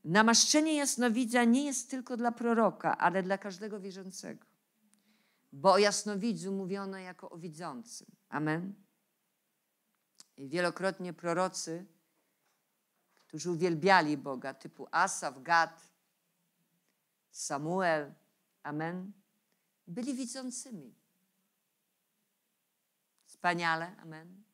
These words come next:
Józef, Daniel. W związku z tym my widzimy, że to namaszczenie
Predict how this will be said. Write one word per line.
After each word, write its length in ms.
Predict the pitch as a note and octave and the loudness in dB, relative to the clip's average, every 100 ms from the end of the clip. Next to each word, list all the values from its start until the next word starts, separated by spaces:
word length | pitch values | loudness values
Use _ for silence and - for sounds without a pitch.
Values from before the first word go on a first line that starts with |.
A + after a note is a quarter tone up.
| _ _ _ _ _ _ _ - | _ _ _ _ _ _ _ -10
Józef, 460 | C3+ D3 D#3+ E3 E3 - _ _ _ _ _ _ _ _ _ _ _ - | -4 -2 -2 -6 -10 -18 _ _ _ _ _ _ _ _ _ _ _ -8
Daniel. 520 | A#2+ B2+ D3 E3+ E3+ F3+ G3 _ _ _ _ _ _ _ _ _ _ _ _ _ _ _ _ _ _ _ _ | 0 2 4 2 -4 -10 -16 _ _ _ _ _ _ _ _ _ _ _ _ _ _ _ _ _ _ _ _
W 40 | B3+ | 4
związku 360 | C#4+ D#4 D#4 | 6 6 4
z 160 | D4 - | 2 4
tym 520 | D#4+ C4+ A3+ A#3 - _ _ _ _ _ _ _ _ - | 6 6 6 0 -8 _ _ _ _ _ _ _ _ 2
my 180 | G#3+ | 4
widzimy, 720 | A#3 G3+ G#3+ D4+ A#3+ A#3+ D#4+ - _ _ _ _ _ _ _ _ _ _ _ _ _ _ _ _ _ | 4 2 2 4 4 4 0 -12 _ _ _ _ _ _ _ _ _ _ _ _ _ _ _ _ _
że 460 | E3+ F#3 A3 G#3+ - _ _ _ _ | 0 6 6 6 0 _ _ _ _
to 120 | G#3 | 4
namaszczenie 1160 | G#3+ A3 A3 G#3+ - - C#4 A3+ F#3+ F#3 G#3+ | 6 6 6 6 4 4 4 2 0 0 -4